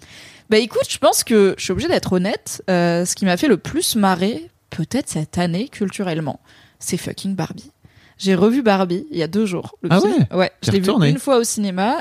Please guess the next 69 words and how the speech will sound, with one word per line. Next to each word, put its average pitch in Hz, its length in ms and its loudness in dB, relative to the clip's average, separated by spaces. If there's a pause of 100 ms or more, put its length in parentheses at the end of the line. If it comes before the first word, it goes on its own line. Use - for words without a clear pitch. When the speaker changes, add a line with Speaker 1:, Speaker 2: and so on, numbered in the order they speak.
Speaker 1:
et 202 260 2
en 185 100 0
fait, 240 200 0
j'ai 185 260 0
une 208 120 4
de 202 80 4
mes 196 80 0
meilleures 190 320 0
amies 196 180 -4
qui - 120 -8
avait 170 120 0
pas 202 140 2
eu - 20 4
l'occasion 196 320 2
de 190 80 0
le 175 60 2
voir 202 260 2
parce 175 220 -2
que - 200 -10 (220)
elle 170 100 -2
était 170 140 -2
occupée, 185 400 -4
euh, 160 100 -4
quand 170 100 -10
le 175 60 -10
film 185 200 -8
est 170 40 -8
sorti. - 280 -16 (600)
Et 233 120 4
je 208 100 0
lui 180 60 2
ai 165 40 -2
dit, 190 380 -4
je 170 160 -6
tiens 240 300 0
vraiment 208 340 0
à 190 60 4
aller 175 100 2
le 170 80 -2
voir 202 160 4
avec 175 240 0
toi, 226 300 2
Speaker 2:
Mhm. 202 100 -2
Speaker 1:
ou 185 160 -2
je - 140 -12
t'encourage 220 380 2
à 175 120 2
minima 214 320 0
à 196 40 2
aller 175 120 2
le 170 80 0
voir 196 160 0
avec 160 220 -2
d'autres 214 180 -4
gens, 202 260 -2
parce 175 140 -4
que - 100 -12
je 175 60 -12
pense - 160 -10
que 196 60 -8
voir 202 200 4
Barbie 202 280 2
solo 226 460 0
et 190 60 -2
avoir 175 200 0
personne 226 380 0
avec 196 200 0
qui 196 220 -8
rigoler 214 580 2